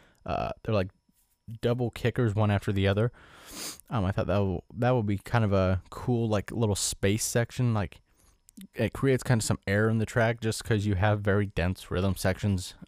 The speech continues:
um, in Supercross. And then you have whoops and you have plenty of turns because, you know, you're racing to one side of the stasi-,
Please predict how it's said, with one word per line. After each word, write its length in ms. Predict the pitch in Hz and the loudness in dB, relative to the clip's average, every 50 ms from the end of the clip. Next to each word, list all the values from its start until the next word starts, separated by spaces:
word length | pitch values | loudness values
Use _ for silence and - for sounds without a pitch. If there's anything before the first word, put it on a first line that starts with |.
| _ | _
um, 220 | - - - 71 87 | -6 -6 -4 -2 -2
in 80 | 90 | -2
Supercross. 640 | - - 107 104 110 104 - - 95 98 104 - - - _ _ - - - - - - - - - - - - - - - - _ _ _ - | -2 -2 -4 -4 -4 -2 0 2 2 2 2 -2 -6 -14 _ _ -20 -20 -20 -20 -20 -20 -20 -20 -20 -20 -20 -20 -20 -20 -20 -20 _ _ _ 4
And 120 | 131 127 | 6 6
then 100 | 127 123 | 8 8
you 60 | 113 | 8
have 220 | 104 127 113 104 104 | 6 6 4 4 4
whoops 400 | 113 113 113 117 - - - - | 4 4 4 4 2 -2 0 2
and 300 | 104 101 98 101 95 - - - - | 4 4 4 4 2 0 -4 -10 -6
you 120 | 110 107 | -4 -2
have 180 | 98 101 101 - | -2 -2 -2 -2
plenty 260 | - - 120 117 117 | 0 2 2 2 2
of 80 | 113 101 | 2 0
turns 400 | - - 123 120 117 110 104 - | 0 0 2 2 2 2 0 0
because, 420 | - 98 - - 104 101 98 - | -4 -6 -2 -2 -2 -2 -2 -2
you 60 | - 90 | -2 -2
know, 140 | 90 90 | -2 -2
you're 280 | 95 95 98 92 95 101 101 - _ _ _ _ _ _ _ _ - - - - _ _ _ | -2 -2 -2 -2 -2 -4 -8 -12 _ _ _ _ _ _ _ _ -20 -20 -20 -20 _ _ _
racing 380 | - - 98 107 101 - 117 110 | -2 0 2 2 2 2 0 0
to 60 | 104 | 2
one 200 | 101 107 104 101 | 2 2 2 2
side 160 | - 110 104 | 2 2 2
of 80 | 101 95 | 2 2
the 60 | 92 | 2
stasi-, 340 | - - 107 104 95 107 | 2 2 2 2 2 0